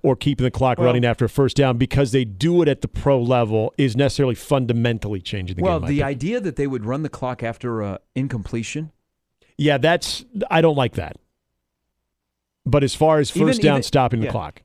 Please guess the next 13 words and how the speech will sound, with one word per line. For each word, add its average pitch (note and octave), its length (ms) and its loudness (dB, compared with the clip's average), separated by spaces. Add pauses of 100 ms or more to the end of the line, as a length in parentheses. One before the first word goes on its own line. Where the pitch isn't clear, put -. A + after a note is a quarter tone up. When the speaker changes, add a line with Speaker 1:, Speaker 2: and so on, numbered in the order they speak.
Speaker 2:
Even G3+ 300 -2 (160)
so, D3 380 -2
so - 160 -4
running F3 300 -2
the A#3 60 -6
clock F3 260 -4
after C3+ 220 -4
an B2 80 -2
incompletion B2 680 -6 (580)
should F3+ 220 -2
be D3+ 160 0
a A#2+ 40 -2
non-starter, A#2+ 680 -6